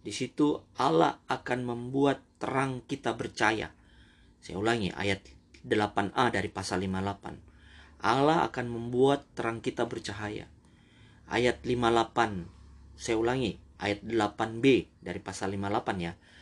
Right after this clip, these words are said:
Allah akan memberi kita kesembuhan. Dari,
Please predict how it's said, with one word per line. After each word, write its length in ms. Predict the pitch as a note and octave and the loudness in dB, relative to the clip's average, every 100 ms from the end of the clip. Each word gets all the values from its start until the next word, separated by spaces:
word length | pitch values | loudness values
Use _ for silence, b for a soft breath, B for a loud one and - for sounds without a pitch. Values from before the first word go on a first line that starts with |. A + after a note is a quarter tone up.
| B B B - | B B B 0
Allah 320 | B2 D#3 - | 4 6 4
akan 320 | C#3+ - C#3+ | 2 0 0
memberi 400 | C#3 C3+ C3+ C#3+ | 0 0 2 2
kita 480 | - D#3+ D3 C#3+ - _ - | 0 -2 0 -2 -4 _ -2
kesembuhan. 640 | C#3 C#3 C3 C#3+ A2+ F#2 - _ _ _ _ _ _ _ _ _ _ - _ _ | 2 2 4 2 2 -6 -10 _ _ _ _ _ _ _ _ _ _ -20 _ _
Dari, 720 | - G2+ A2 A#2 C3 C3 C3+ | -4 2 4 4 4 2 0